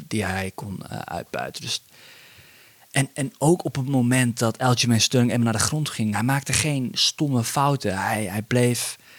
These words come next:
buiten gevaar, terwijl Aljamain Sterling op de grond ook vanaf zijn rug, eh, een gevaarlijke tegenstander is. Maar goed, Aljamain Sterling was gewoon zo, zo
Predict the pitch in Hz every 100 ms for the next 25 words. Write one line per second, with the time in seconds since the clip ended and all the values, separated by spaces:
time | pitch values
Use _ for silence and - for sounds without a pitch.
0 | - - - _ 139 160 165 135 110 -
1 | 117 95 117 123 123 117 110 - 123 113
2 | 113 - 113 123 110 - 135 151 - 131
3 | 120 - 107 104 95 - - _ - -
4 | - - _ - 110 104 110 - - 127
5 | 120 - 120 131 - - - - - -
6 | - - 110 101 98 - 98 95 95 -
7 | 101 95 98 101 92 90 85 - - -
8 | - - - _ _ _ - 104 98 113
9 | 113 110 101 98 95